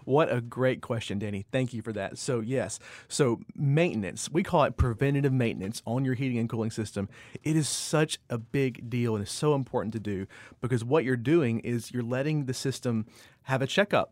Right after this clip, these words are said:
You know, similar to when you go to a doctor to have a checkup, it's the same thing for your H vac system. And when you have an H V A C dealer go out and do that, they're doing a top-down inspection of your cooling system, of your heating system.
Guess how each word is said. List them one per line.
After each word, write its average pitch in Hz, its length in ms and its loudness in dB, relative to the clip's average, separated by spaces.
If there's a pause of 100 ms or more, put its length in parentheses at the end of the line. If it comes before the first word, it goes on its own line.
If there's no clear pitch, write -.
You 123 80 0
know, 127 100 4
similar 160 320 2
to 151 80 -4
when 143 80 2
you 147 60 2
go 147 120 2
to 143 100 4
a 139 60 2
doctor 127 460 0
to 120 280 -2
have 131 120 -2
a 131 60 -4
checkup, 127 540 0 (400)
it's 143 120 -4
the 175 80 2
same 180 220 2
thing 175 180 2
for 175 100 -2
your 170 120 4
H 226 160 -4
vac - 240 -6
system. - 440 -10 (420)
And 117 360 2
when 131 140 -2
you 127 80 0
have 156 240 2
an 151 80 2
H 151 180 -2
V 151 120 -2
A 147 80 -2
C 143 160 -6
dealer 131 280 -2
go 127 160 0
out 131 100 2
and 139 120 -2
do 120 140 2
that, 95 340 -4
they're 143 180 -2
doing 151 280 0
a 101 100 -6
top-down 139 1000 -4
inspection 110 720 -2 (160)
of 131 260 2
your 123 140 0
cooling 120 360 0
system, 110 440 -4
of 117 160 -2
your 120 120 -2
heating 107 280 -2
system. 101 420 -4